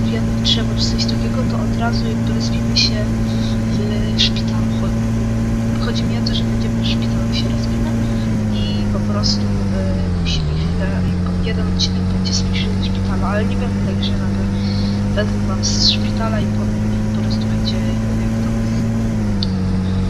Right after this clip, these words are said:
No nie, po prostu będzie ze szpitala, bo nie chcę też robić tak, że zaraz to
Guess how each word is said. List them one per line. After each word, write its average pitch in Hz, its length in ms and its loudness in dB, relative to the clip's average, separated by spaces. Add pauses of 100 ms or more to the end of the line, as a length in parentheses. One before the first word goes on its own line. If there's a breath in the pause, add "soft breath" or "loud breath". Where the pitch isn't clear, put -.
(240)
No 92 60 0
nie, 208 240 0
po - 260 0
prostu - 280 0
będzie - 300 0
ze - 200 0
szpitala, 233 520 0 (100)
bo 202 140 0 (520 loud breath)
nie - 60 -2
chcę - 200 0
też - 200 2
robić - 240 0
tak, - 140 0 (100)
że 101 240 0
zaraz - 300 0
to - 80 0